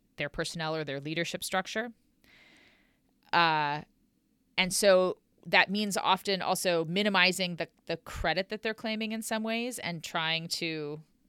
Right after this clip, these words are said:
uh, displace that credit for the accomplishments not onto themselves as a potential political rival for being so good,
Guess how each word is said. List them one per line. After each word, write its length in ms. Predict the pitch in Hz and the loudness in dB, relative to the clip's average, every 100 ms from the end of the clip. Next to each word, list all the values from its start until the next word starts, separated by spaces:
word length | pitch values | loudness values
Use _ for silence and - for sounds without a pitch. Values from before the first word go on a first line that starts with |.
| _ | _
uh, 300 | 165 147 90 - _ _ _ _ _ | -4 -2 -2 -6 _ _ _ _ _
displace 680 | 202 175 - - 214 220 - | -2 -2 -4 -6 -4 -2 0
that 280 | 196 175 - | 2 2 0
credit 320 | 190 170 - | 0 0 -2
for 80 | 175 | -6
the 80 | |
accomplishments 580 | 156 175 160 175 160 151 | -4 -4 -4 -6 -6 -6
not 220 | 175 175 | 0 2
onto 200 | 185 185 | 4 0
themselves 560 | 170 160 - 160 165 165 | -4 -6 0 2 2 0
as 120 | 160 | -6
a 60 | 160 | -8
potential 440 | - 151 170 151 | -10 -6 -4 -4
political 440 | 170 165 165 170 151 | -6 -6 -8 -6 -6
rival 320 | 135 151 170 | -4 -4 -4
for 160 | - 160 | -8 -6
being 240 | 156 151 | -6 -4
so 180 | - 139 | -4 -2
good, 460 | 143 196 135 135 | 4 4 4 0